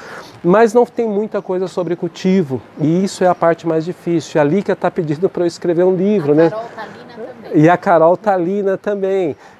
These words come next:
Speaker 1: É, então, assim, tô preparando material, em primeiro lugar, e vamos tá fazendo um, um trabalho aí com,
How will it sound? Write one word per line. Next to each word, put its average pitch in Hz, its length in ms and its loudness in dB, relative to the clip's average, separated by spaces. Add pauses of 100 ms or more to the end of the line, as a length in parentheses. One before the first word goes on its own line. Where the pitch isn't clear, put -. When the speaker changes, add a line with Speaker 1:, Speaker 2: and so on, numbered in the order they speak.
Speaker 1:
É, 147 640 4
então, 185 260 2
assim, 190 240 0
tô - 140 0
preparando 175 500 2
material, 160 760 0
em 165 40 -4
primeiro 156 460 -2
lugar, 143 260 0
e 139 40 0
vamos 143 260 -2
tá 151 160 0
fazendo 139 360 -2
um, 135 400 -6
um 120 40 -2
trabalho 127 480 2
aí 127 80 2
com, 120 480 -4